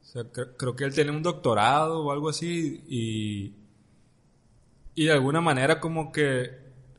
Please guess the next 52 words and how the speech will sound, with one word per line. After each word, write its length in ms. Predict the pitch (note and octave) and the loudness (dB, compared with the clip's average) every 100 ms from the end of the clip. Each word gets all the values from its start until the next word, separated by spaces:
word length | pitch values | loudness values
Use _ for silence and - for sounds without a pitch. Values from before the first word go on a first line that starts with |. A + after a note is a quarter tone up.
| _ | _
en 140 | C#3 | -6
ese 180 | B2+ A#2 | -4 -4
momento 640 | D#3 C3 A#2+ C3 D#3 D3+ D3 | -2 -2 -2 -2 -2 -2 -4
nosotros, 600 | B2+ G#2+ B2 D3 F3 E3 | -6 -4 -2 -2 -4 -2
la 100 | C3+ | 0
bolita 360 | A2 A2 C3 D#3 | 0 -2 -4 -4
de 60 | |
nosotros, 420 | C3+ A2+ C#3+ D#3+ D3+ | -4 -6 -8 -10 -8
pues, 180 | D#3 | -6
estamos 340 | B2+ A#2+ B2+ C3+ | -4 -4 -6 -6
como 180 | C#3 C3 | -8 -6
que 60 | A#2 | -6
no 100 | A2+ | -6
sabemos 280 | B2+ C3 C#3+ | -6 -6 -6
si 60 | |
seguir 420 | C3+ A2+ G#2 A2+ A#2 D3+ - - - | -4 -4 -4 -4 -4 -8 -16 -20 -10
leyendo 500 | A#2+ A2+ G#2+ A#2+ C3+ | -4 -4 -4 -6 -6
estas 260 | C3+ C#3 C3+ | -6 -8 -8
cosas 580 | C#3 D3 D#3 D#3 D3+ - - | -4 -4 -4 -8 -10 -16 -8
o 160 | A#2+ - | -8 -2
parar 280 | A2 A2 B2+ | 0 0 0
de 80 | |
leer 640 | C#3+ A2+ A#2 C#3 D3+ - - | 0 2 2 2 0 -12 -6
porque 220 | C#3 C3 | -4 -2
se 120 | C3+ B2+ | -2 -2
pone 300 | B2+ B2 C#3 | -2 -4 -6
un 100 | B2+ | -4
poco 320 | C#3+ C3+ D3 | -4 -2 -2
denso 340 | C3 D3 D3+ | 0 -2 -4
el 60 | D3+ | -4
asunto 480 | B2 C3 C3+ C3+ D3+ | -4 -4 -8 -6 -4
o, 340 | C#3+ B2 A#2 - | -4 -4 -6 -4
o 140 | A2 | -6
negativo, 560 | A2 G2+ G2 D#3+ E3+ D#3+ | -4 -6 -2 -2 -2 -2
por 100 | B2+ | -2
así 140 | - | -2
decirlo, 360 | C3+ F3 E3+ E3 | -6 -6 -6 -6
¿no? 160 | D#3 C#3 - - - - | -10 -14 -20 -20 -12 -2
Y 60 | |
me 80 | C3 | 0
acuerdo 200 | B2 C#3 | 2 4
que 60 | D3+ | 4
el 60 | |
pro-, 220 | D3 B2+ C3 | 2 -2 -2
el 200 | B2 A#2 | -4 0
profesor 380 | B2+ G#2+ A2+ | 0 0 -6
ese 160 | A#2 C#3+ | -4 -4
te, 200 | C3+ A#2+ | -2 -2
te 120 | A2+ | 0
dijo 220 | A2 A#2 B2 | -2 -2 -6
de 80 | |
que 260 | A#2 A2 G2+ | -4 -8 -8